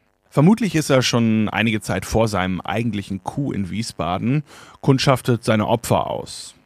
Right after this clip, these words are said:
Am dreiundzwanzigsten März scheint er aber noch in Berlin zu sein, denn da werden in einem Parkhaus zwei Kennzeichenpaare gestohlen, die man später an und in seinem Fluchtauto finden wird. Vier Tage später dann schlägt er zu.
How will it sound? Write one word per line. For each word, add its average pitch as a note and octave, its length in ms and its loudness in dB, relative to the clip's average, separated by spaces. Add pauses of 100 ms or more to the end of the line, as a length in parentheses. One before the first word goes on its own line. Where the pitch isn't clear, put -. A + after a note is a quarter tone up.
(100)
Am G2+ 320 -4
dreiundzwanzigsten B2+ 800 -2
März A2 440 -2 (100)
scheint A#2 320 0
er A2+ 60 4
aber G2+ 140 0
noch G2+ 140 -2
in A2 120 0
Berlin G#2+ 340 2
zu - 140 -4
sein, F#2+ 280 0
denn G#2 160 -2
da G#2 380 0
werden A2+ 240 0
in G2 80 -4
einem F#2+ 240 -6
Parkhaus - 560 -2
zwei G2+ 180 -4
Kennzeichenpaare G2 920 -4
gestohlen, G#2+ 540 0 (400)
die C3+ 60 0
man C#3+ 140 2
später A2+ 640 0 (260)
an D3 300 -2
und F#2+ 400 -6
in A2+ 200 0
seinem G2+ 320 -2
Fluchtauto - 720 -4
finden - 500 -10
wird. - 400 -20 (400)
Vier F#3 240 0
Tage D#3+ 240 4
später C#3+ 460 2
dann A#2+ 400 2
schlägt - 360 -2
er G2 100 -2
zu. - 280 -8